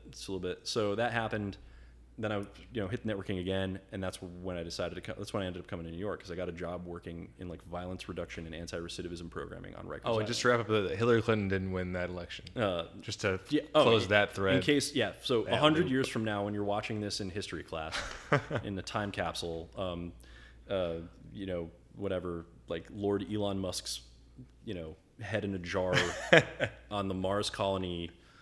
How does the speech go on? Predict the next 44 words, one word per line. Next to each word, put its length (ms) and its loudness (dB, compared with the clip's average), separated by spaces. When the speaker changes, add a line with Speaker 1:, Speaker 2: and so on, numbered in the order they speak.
Speaker 1:
might 180 2
try 140 4
to 60 4
tell 180 4
you 100 8
otherwise, 640 6
but, 360 0
uh, 300 0
now 180 2
who 120 -4
sounds 260 -4
like 100 -12
they're 120 -4
reading 140 -2
Speaker 2:
That's 100 -6
Speaker 1:
fake 100 -8
Speaker 2:
right. 240 -8
Speaker 1:
news? 260 -12
Yeah. 200 -6
Speaker 2:
Before 200 8
we 260 12
take 180 8
off, 160 10
I 40 8
want 140 6
to 40 8
do 40 10
a 40 8
speed 320 8
round 300 6
'cause 160 2
you've 220 0
lived 140 8
in 80 10
a 40 8
lot 100 8
of 80 6
places. 380 0
Speaker 1:
Yeah. 100 2
Speaker 2:
Okay? 320 6
Speaker 1:
Sure. 140 -6
Speaker 2:
Ready? 300 10
Speaker 1:
Yep. 160 -4
Speaker 2:
Now, 360 6